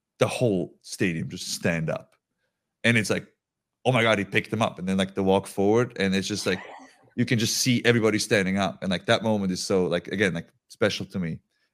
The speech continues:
And then here's a curious fun fact for you. I'm the only one right after that picked up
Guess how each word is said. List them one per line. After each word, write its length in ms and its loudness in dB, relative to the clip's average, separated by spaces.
And 100 0
then 160 4
here's 220 4
a 40 -4
curious 360 2
fun 220 0
fact 280 -2
for 140 -2
you. 180 2
I'm 100 2
the 100 0
only 260 2
one 440 0
right 160 2
after 320 -4
that 200 -4
picked 260 -2
up 200 -2